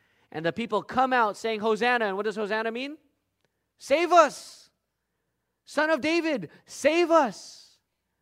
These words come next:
The King has come to save us." And so they're expecting Jesus to come into Jerusalem to save them. And he did, but not the way they expected.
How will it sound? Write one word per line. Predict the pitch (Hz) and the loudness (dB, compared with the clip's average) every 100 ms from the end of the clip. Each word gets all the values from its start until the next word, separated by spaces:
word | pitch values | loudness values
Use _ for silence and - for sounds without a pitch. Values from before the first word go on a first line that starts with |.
| _ _ _ _ _ _ _ _ _ | _ _ _ _ _ _ _ _ _
The | 139 | -16
King | - 254 262 | -8 -6 -4
has | 240 208 | -6 -6
come | - 254 240 190 | -2 0 0 -2
to | 226 | -6
save | - 254 285 | -2 -4 0
us." | 247 165 123 - - _ _ _ _ _ _ _ _ _ _ _ | -2 -2 -10 -20 -20 _ _ _ _ _ _ _ _ _ _ _
And | - 147 | -20 -12
so | 185 | -6
they're | 190 190 | -4 -6
expecting | - 247 247 214 | -4 -6 -6 -6
Jesus | 233 202 | -8 -6
to | 214 | -8
come | 208 226 247 | 0 0 0
into | 226 214 | -4 -8
Jerusalem | 247 233 233 | -8 -6 -6
to | 233 | -6
save | - 220 285 220 151 _ _ | -4 -4 -4 -8 -16 _ _
them. | 123 147 123 110 _ _ _ _ _ _ _ _ _ | -6 -6 -6 -14 _ _ _ _ _ _ _ _ _
And | 120 | -16
he | 131 | -8
did, | 139 208 | -6 -6
but | 135 | -8
not | 143 139 | -10 -10
the | |
way | 139 127 | -10 -10
they | |
expected. | 117 - 170 - | -14 -16 -18 -18